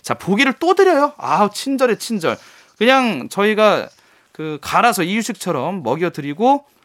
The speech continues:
거기다 이제 씹어드리고 등 두들겨서 트름해드리는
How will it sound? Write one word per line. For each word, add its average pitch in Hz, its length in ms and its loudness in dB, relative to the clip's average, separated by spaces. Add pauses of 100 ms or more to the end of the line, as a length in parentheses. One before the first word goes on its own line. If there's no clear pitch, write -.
(260)
거기다 98 200 -12
이제 107 140 -12
씹어드리고 123 760 -2 (400)
등 196 260 2
두들겨서 160 440 -6
트름해드리는 220 800 -2